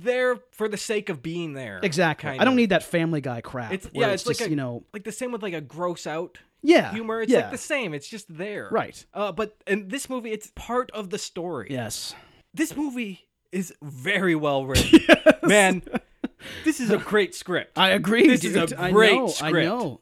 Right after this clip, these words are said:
Speaker 2: Absolutely. Dude,
Speaker 1: <laughs>
Speaker 2: oh, it's, it's as good a script as has ever been written, and you can understand, I mean, I, okay, no, I, I, I was gonna say you can understand, like, why it wouldn't have been, like, given any kind of run at the Oscars.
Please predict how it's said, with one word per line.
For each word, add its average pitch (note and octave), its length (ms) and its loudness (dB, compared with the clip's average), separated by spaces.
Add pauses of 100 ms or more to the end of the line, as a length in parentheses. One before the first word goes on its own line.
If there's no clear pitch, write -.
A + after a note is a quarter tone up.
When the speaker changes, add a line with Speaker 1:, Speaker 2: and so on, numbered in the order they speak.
(160)
Speaker 2:
Absolutely. B3 420 -4
Dude, C4 220 0 (100)
Speaker 1:
<laughs> - 120 -20
Speaker 2:
oh, B3+ 180 2
it's, - 240 -6 (400)
it's B3 180 0
as G3+ 160 6
good D#4 320 4
a C4 60 2
script - 460 -2
as F3 140 2
has D#3+ 140 0
ever F3 160 0
been D3+ 280 0
written, E3+ 480 -2
and E3+ 260 2 (140)
you B3+ 160 8
can C4 120 2
understand, A#3+ 600 -2
I G3+ 60 -4
mean, G#3 140 0
I, G3+ 140 0 (140)
okay, C#3+ 320 -4
no, E3 180 -6
I, D3+ 180 -8
I, E3+ 140 -4
I D#3 120 -6
was D3+ 160 -4
gonna D#3 100 -4
say D3+ 160 -6
you C#3+ 140 -6
can D3 100 -12
understand, D3+ 480 -4
like, B2+ 160 -8
why D3 140 -2
it B2+ 100 -4
wouldn't C3+ 160 -4
have B2 80 -8
been, B2+ 240 -6 (240)
like, C3 180 -6 (160)
given D#3 220 -2
any D3+ 100 -2
kind C3+ 180 -6
of B2 60 -8
run C3+ 140 -6
at C3 100 -8
the B2 80 -6
Oscars. C3+ 420 -6